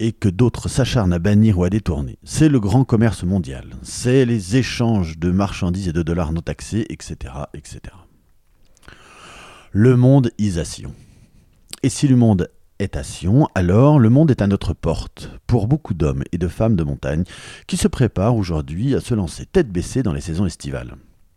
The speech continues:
C'est la période où l'on voit nos alpages traversés par des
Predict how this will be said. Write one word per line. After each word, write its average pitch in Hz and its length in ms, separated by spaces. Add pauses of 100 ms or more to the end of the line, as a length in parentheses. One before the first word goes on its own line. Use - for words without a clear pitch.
(800)
C'est 104 100
la 98 80
période 104 420
où 104 60
l'on 92 280
voit 90 280
nos 95 180
alpages 113 340
traversés 92 420
par 82 160
des 87 100